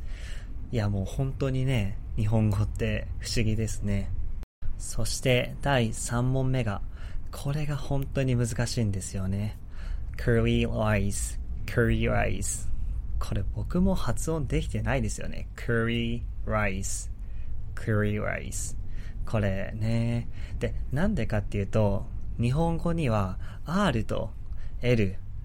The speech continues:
の発音が同じになってしまうからですね。日本語だと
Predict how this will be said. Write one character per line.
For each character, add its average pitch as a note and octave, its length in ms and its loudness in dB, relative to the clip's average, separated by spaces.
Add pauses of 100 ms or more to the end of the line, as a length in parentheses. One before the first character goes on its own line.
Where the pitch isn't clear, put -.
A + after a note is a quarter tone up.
(720)
の A#2+ 100 6
発 A2+ 320 2
音 A2 160 4
が G#2 320 0
同 B2 100 2 (140)
じ F#3 160 4
に F3 80 6
な F3+ 80 6
っ F#3 40 2
て - 140 -2
し G#2+ 180 0
ま G#2+ 200 4
う G#2+ 60 0
か - 120 -6
ら G2 120 2
で F#2 100 -2
す - 140 -2
ね。 G2 340 -2 (580)
日 A#2+ 120 4
本 D3+ 320 2
語 D#3+ 100 0
だ E3 140 0
と C#3+ 360 2